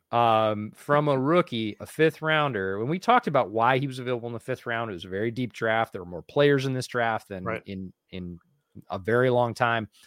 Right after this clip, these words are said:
Speaker 1: You don't typically get guys with his athleticism, but right after he got drafted, we got on, we did the quick pod about it, and I said, "Man, I'm really excited. This is a guy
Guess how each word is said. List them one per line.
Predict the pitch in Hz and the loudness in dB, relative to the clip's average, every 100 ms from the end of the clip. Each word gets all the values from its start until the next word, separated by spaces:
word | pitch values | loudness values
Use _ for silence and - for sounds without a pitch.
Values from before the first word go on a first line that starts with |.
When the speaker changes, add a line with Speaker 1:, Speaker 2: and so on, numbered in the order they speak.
| _ _ - | _ _ -4
Speaker 1:
You | 120 | -2
don't | 151 | -2
typically | - 185 220 214 170 147 | 2 2 2 -4 -2 -2
get | 107 139 143 - | 2 4 4 0
guys | 117 113 104 | -2 0 -2
with | 101 101 | -6 -6
his | 110 | -4
athleticism, | 104 95 151 165 - - 98 | -2 -2 -2 -4 -6 -12 -12
but | 82 | -8
right | 107 131 | 0 2
after | 165 165 | 2 -2
he | 143 | -2
got | 127 | -2
drafted, | 120 180 160 160 117 | 0 0 0 -2 -6
we | 101 | -4
got | 95 110 | 0 4
on, | 135 131 | 4 2
we | 110 | -2
did | 101 - | -8 -12
the | |
quick | - - | -18 -20
pod | - 160 160 | 0 4 4
about | 143 143 139 | 2 2 4
it, | 123 | 2
and | 104 98 | -2 -8
I | |
said, | - - | -12 -12
"Man, | 127 139 | -8 -6
I'm | |
really | 117 110 | -4 -4
excited. | 98 - 170 214 110 | -6 -4 -4 -4 -4
This | 117 - | -4 -6
is | 254 | -8
a | 247 | -6
guy | 110 104 107 | -2 0 0